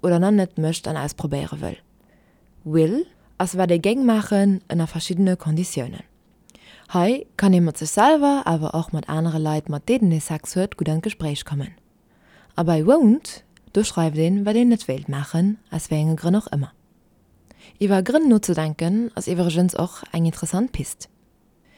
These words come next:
Bei diesen Listen kann ich einen unterschiedlichen Fokus setzen. Es kann Ihnen zum Beispiel ein Thema sich raussuchen, wie Verhütung oder B D S M. Ein Thema mit sich selber wäre zum Beispiel auch Masturbieren.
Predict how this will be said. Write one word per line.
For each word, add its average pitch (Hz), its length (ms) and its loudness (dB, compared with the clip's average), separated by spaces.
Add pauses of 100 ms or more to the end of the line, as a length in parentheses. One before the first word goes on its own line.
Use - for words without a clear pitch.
(320)
Bei 208 120 4
diesen 311 260 4
Listen 202 540 2
kann 196 140 0
ich 175 120 4
einen 160 140 0
unterschiedlichen 170 580 -4
Fokus - 380 -4
setzen. - 420 -8 (540)
Es 220 120 -4
kann 190 140 4
Ihnen 208 140 6
zum 196 140 2
Beispiel 190 340 2
ein 226 100 4
Thema 220 320 4
sich 151 240 -2
raussuchen, 156 640 -2 (280)
wie 160 340 4
Verhütung 156 640 0 (380)
oder 165 380 0
B 160 120 -6
D 156 80 0
S 151 140 -4
M. 165 260 0 (840)
Ein 196 140 6
Thema 220 280 8
mit 175 160 2
sich 160 100 -4
selber 262 380 2
wäre 214 140 0
zum 202 160 0
Beispiel 175 320 0
auch - 340 -4
Masturbieren. 170 840 -2